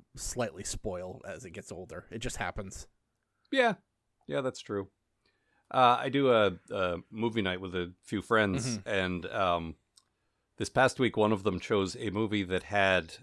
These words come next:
Speaker 2: um, Jeffrey Jones,
Speaker 1: Mm-hmm.
Speaker 2: uh, convicted, uh, child pornographer Jeffrey Jones,
Speaker 1: Sure.
Speaker 2: and, um, uh, Willie, Woody Allen apologist, uh, Jeff Goldblum,
Speaker 1: Mm-hmm.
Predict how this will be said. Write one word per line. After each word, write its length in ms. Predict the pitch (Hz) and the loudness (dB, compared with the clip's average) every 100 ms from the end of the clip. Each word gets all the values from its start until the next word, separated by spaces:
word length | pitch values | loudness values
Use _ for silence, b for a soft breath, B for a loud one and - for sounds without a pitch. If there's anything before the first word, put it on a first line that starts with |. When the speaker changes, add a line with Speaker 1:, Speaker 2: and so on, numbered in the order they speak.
| - | -4
Speaker 2:
um, 540 | 101 85 78 76 76 - _ _ - _ | 0 2 0 -4 -12 -16 _ _ -18 _
Jeffrey 280 | - 127 196 | 0 2 4
Jones, 400 | 160 135 117 147 | 8 10 10 4
Speaker 1:
Mm-hmm. 180 | 127 120 | -4 -4
Speaker 2:
uh, 180 | 92 87 | -2 -2
convicted, 600 | - 101 95 - 98 87 | -2 -4 -2 0 -2 -2
uh, 180 | - 92 | -2 -2
child 280 | - 98 87 | 2 0 0
pornographer 460 | 92 90 90 90 101 | 0 2 2 -2 -2
Jeffrey 240 | 90 131 | -2 0
Jones, 200 | 113 78 | 0 2
Speaker 1:
Sure. 200 | 98 135 - b b b b b b | 2 2 0 b b b b b b
Speaker 2:
and, 520 | - 117 107 98 98 104 B B B B B _ | -4 2 4 4 -2 -8 B B B B B _
um, 720 | - 110 110 107 107 104 98 85 _ _ _ _ - _ _ _ _ _ | 4 8 10 10 6 2 -2 -6 _ _ _ _ -20 _ _ _ _ _
uh, 280 | 98 95 95 | -2 0 0
Willie, 320 | 92 123 151 160 143 | 4 6 6 6 4
Woody 280 | 123 160 | 4 6
Allen 280 | 160 156 151 | 10 10 8
apologist, 640 | 147 131 131 120 127 120 - | 4 2 4 4 2 -2 -2
uh, 180 | 120 113 | 2 4
Jeff 180 | 117 - | 4 4
Goldblum, 360 | 107 90 104 139 | 2 4 0 0
Speaker 1:
Mm-hmm. 200 | 104 | -8